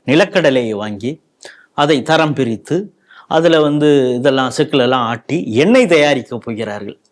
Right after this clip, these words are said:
நல்லெண்ணெயெல்லாம் அவங்க வாங்கி, இந்த பாமாயில வந்து ரேஷன்ல ரொம்ப அற்புதமாக <laughs> டிஸ்பேட்ச் பண்ணிட்டாங்க, அவங்க டெலிவரி பண்ணிட்டாங்க. அடுத்தது இவங்க இதை பண்ண போறாங்க. இது வந்து அரசு எடுத்துட்டு அரசுடைய கூட்டுறவு செய்ய போகுது. அடுத்த பே-, அதே பேஜ்ல அவ-, அடு-,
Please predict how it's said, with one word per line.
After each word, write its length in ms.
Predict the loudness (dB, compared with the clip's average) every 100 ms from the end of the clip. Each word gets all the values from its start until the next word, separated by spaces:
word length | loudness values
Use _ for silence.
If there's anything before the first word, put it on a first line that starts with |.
| -20 _
நல்லெண்ணெயெல்லாம் 680 | -2 2 2 2 0 2 0
அவங்க 180 | 0 -2
வாங்கி, 420 | -2 -2 -4 -6 -10 -20 _
இந்த 220 | -2 2
பாமாயில 500 | 2 4 4 4 4
வந்து 240 | 4 4 2
ரேஷன்ல 600 | 2 0 0 2 2 2
ரொம்ப 260 | 0 0
அற்புதமாக 640 | 0 2 0 0 -4 0 2
<laughs> 0 |
டிஸ்பேட்ச் 500 | 2 0 0 0 0
பண்ணிட்டாங்க, 360 | -2 0 -2 -2
அவங்க 160 | -4
டெலிவரி 340 | -2 0 0 -2
பண்ணிட்டாங்க. 340 | -4 -6 -8 -14 -20 -20 -20 -8
அடுத்தது 340 | 0 4 4
இவங்க 180 | 4 4
இதை 180 | 4 4
பண்ண 220 | 2 0
போறாங்க. 280 | 0 -4 -6 -14 -20 _
இது 180 | 2 2
வந்து 180 | 4 4
அரசு 380 | 2 0 0
எடுத்துட்டு 500 | 0 -2 -6 -6 0
அரசுடைய 500 | 2 2 2 0 0
கூட்டுறவு 360 | 0 2 2 2
செய்ய 200 | 0 -2
போகுது. 300 | -4 -10 -16 _ _ _
அடுத்த 560 | -2 0 4 6 6 4
பே-, 80 | 2
அதே 300 | 2 4 4
பேஜ்ல 240 | 6 4 4
அவ-, 480 | 4 4 2 -4 -6 -2
அடு-, 180 | 0